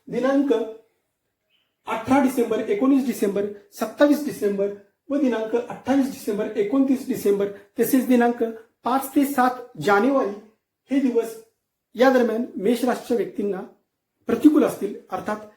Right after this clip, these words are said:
या दरम्यान या मेष राशीच्या व्यक्तींनी आपली महत्त्वाची कामे टाळावीत व दिनांक एकवीस डिसेंबर ते चोवीस डिसेंबर, तसेच दिनांक एकतीस डिसेंबर, तसेच दिनांक एक ते चार जानेवारी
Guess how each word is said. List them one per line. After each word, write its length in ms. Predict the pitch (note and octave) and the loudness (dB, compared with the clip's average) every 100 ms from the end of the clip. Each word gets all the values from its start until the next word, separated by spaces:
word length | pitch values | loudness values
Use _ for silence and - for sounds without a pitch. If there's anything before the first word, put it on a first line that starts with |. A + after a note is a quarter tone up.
| _ F#3+ | _ 0
या 140 | A#3+ | 2
दरम्यान 300 | A#3+ G3+ G3+ - _ G#3 | 2 0 -4 -8 _ -6
या 60 | |
मेष 280 | G3+ A3+ - | -2 -2 0
राशीच्या 300 | A#3 - B3 | -4 -4 -8
व्यक्तींनी 380 | G3+ - F#3+ G3+ | -8 -6 -6 -6
आपली 220 | F#3 G3+ | -8 -10
महत्त्वाची 420 | G3+ F3 - F#3 - | -8 -6 -6 -6 -4
कामे 540 | D#3+ F3 - - _ - | -2 -2 -6 -14 _ -4
टाळावीत 680 | G#3+ G3+ F#3 D#3 D3+ _ - | 2 4 2 -2 -10 _ -12
व 140 | D#4 C3 F2+ - _ - | 2 2 2 -6 _ 2
दिनांक 440 | A#3 C#4 C#4+ C#4 A3+ - _ _ _ _ _ _ _ _ _ - | 4 4 2 -2 -10 -14 _ _ _ _ _ _ _ _ _ -8
एकवीस 560 | A#3+ - E4+ - - D4+ | -6 2 2 2 -6 -4
डिसेंबर 420 | A#3 C#4+ G#3 G#3+ | 0 4 2 0
ते 340 | - - C4 | -6 -10 -6
चोवीस 380 | B3+ A#3+ A#3+ C4+ | -2 0 2 2
डिसेंबर, 440 | C4 - A#3 G#3 G3+ - _ A#3 | 0 0 0 0 -6 -12 _ -2
तसेच 280 | A#3 C4 | 2 2
दिनांक 320 | B3+ A#3+ A#3+ C#4 | 4 4 4 0
एकतीस 580 | - A#3 - E4+ D4 A#3 | -2 -2 0 2 2 2
डिसेंबर, 400 | A3+ A3 G3+ G3+ - _ _ - | 0 -2 -2 -4 -8 _ _ -6
तसेच 380 | A#3+ C4+ C4 - - - | -4 -2 -6 -8 -20 -10
दिनांक 460 | A#3 A#3+ C#4 C4+ A3+ A3+ - _ _ - | 0 2 4 2 -2 -6 -16 _ _ -2
एक 300 | B3+ - C#4+ | -2 0 2
ते 100 | C#4+ | 2
चार 280 | C#4+ C4 | 4 4
जानेवारी 580 | C4 B3+ A#3 G#3+ G#3+ G3 | 6 4 4 2 -2 -4